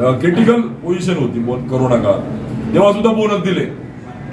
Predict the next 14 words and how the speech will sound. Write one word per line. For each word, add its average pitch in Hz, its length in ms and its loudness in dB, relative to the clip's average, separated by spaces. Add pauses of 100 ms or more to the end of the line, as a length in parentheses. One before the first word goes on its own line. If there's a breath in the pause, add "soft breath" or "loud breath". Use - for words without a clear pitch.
(120)
मात्र 156 400 2
खेद 190 220 4
याचा 185 220 0
वाटतो 151 540 -2 (560)
की 135 60 -2
नवीन 175 420 4
संचालक 147 500 -2
मंडळ 135 340 2 (520)
गिरीश 135 320 4
महाजनजी, 123 640 2 (520)
गुलाबराव 123 380 4
पाटीलजी, 127 580 0 (540)
अनिल 135 320 4
पाटीलजी, 120 480 2